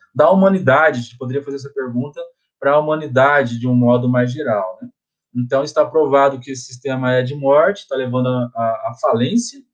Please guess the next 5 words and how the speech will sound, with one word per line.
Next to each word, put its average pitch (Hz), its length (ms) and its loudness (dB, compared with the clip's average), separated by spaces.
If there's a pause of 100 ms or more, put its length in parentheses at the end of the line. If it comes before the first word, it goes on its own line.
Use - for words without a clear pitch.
(640)
é, 113 680 2
e 123 180 0
a 127 60 0
gente 135 260 -4
precisa, 147 580 -6